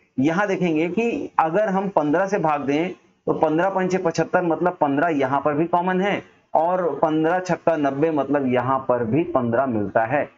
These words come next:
तो अब हम क्या देखेंगे कि दोनों संख्याओं का योग कितना है,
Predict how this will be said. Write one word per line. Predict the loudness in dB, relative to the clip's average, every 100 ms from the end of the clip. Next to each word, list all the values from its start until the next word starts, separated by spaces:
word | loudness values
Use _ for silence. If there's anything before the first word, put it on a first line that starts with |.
| _ _ -8
तो | -2
अब | 0 0
हम | 0 0
क्या | 0 0
देखेंगे | 0 0 0 0 -2
कि | -10 -20 _ 0 0 -2 0
दोनों | 0 0 0
संख्याओं | 0 0 0 0
का | 0
योग | 0 0 -2 -6
कितना | -4 0 0
है, | 0